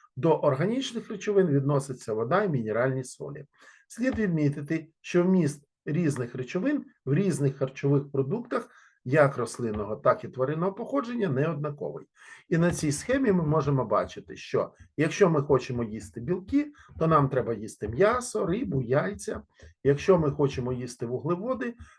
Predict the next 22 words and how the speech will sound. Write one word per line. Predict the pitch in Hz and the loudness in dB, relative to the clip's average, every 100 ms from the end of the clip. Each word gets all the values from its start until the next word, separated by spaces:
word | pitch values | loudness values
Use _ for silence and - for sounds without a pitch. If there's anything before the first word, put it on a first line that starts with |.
| _ | _
значить, | 120 139 156 - - 135 | -4 2 2 2 -2 0
нам | 135 | 0
потрібні | 120 - 117 98 104 - - _ - | 0 -6 -6 -6 -8 -10 -14 _ -20
солодощі, | - 127 165 262 131 - 139 | -2 4 6 6 4 -2 -6
кондитерські | - 120 175 131 - - | -4 -2 -2 -2 -6 -6
вироби, | 214 233 208 135 | -6 -2 0 0
випічка. | 131 175 202 - - 226 233 - - _ - | -2 -2 -4 -8 -12 -14 -14 -20 -20 _ -2
Якщо | 147 147 196 | 0 4 4
ми | 151 139 | 4 2
хочемо | 156 143 - 139 147 143 - | 2 0 2 4 4 2 -4
<coughs> | - - | -4 -4
збагатити | 147 151 160 185 220 170 143 | 4 6 6 2 -4 -4 -4
свій | - 135 | 2 2
організм | 117 127 135 110 117 | 4 0 -4 -4 -4
вітамінами, | 131 120 165 240 226 214 - _ _ - | -2 -2 -2 -2 -4 -6 -10 _ _ 0
нам | 151 156 | 2 4
потрібно | 143 135 139 117 | 2 0 -2 -2
їсти | 120 185 - 226 | -2 -2 -2 -2
багато | 139 107 143 - - | -2 2 2 2 2
овочів | 139 175 185 190 | 2 2 -2 -6
і | 226 | -8
фруктів. | - 139 - - 90 | -2 -2 -2 -8 -10